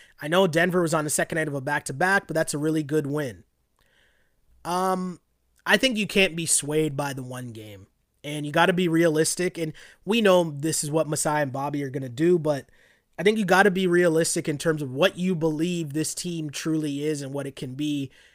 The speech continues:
throughout this season. 'Cause even if you make the playoffs,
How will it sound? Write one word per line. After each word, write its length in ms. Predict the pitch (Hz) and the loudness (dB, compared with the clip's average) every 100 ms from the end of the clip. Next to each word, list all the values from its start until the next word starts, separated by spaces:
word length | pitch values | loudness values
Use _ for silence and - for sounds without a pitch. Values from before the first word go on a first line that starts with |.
| _ _ _ _ | _ _ _ _
throughout 320 | 156 165 147 | 0 2 2
this 160 | 147 - | -2 -2
season. 420 | 165 135 101 - _ _ _ _ _ - _ _ _ - | -4 -8 -12 -20 _ _ _ _ _ -20 _ _ _ 2
'Cause 340 | 202 185 156 - | 4 4 0 -2
even 180 | 254 | 0
if 120 | 269 240 | 2 2
you 100 | 214 | 2
make 360 | 185 202 - | 4 2 0
the 80 | 180 | -4
playoffs, 680 | - - 131 113 110 - | 2 2 2 -4 -10 -12